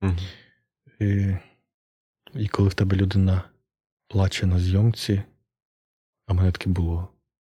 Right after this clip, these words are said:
Speaker 2: багато разів, е, це значить, що ти гарно впорався з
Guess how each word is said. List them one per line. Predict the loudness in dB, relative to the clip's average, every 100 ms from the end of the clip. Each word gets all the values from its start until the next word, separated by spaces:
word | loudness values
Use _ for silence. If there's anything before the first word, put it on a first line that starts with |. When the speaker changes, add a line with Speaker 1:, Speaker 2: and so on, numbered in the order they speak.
| _ _ _ _ _ _ _ _ _ _ _ -6
Speaker 2:
багато | -4 -4 -4
разів, | -2 0 -2 -6 -20 -20 _ _ _ -20 _ _ _ _ 2
е, | 4 4 4 2 0 -8 _ _ _ _ _ _ _ _ _
це | 0 2
значить, | 4 2 0 -4
що | -6
ти | -2
гарно | 0 2 2 4 2
впорався | 0 -4 -2
з | -4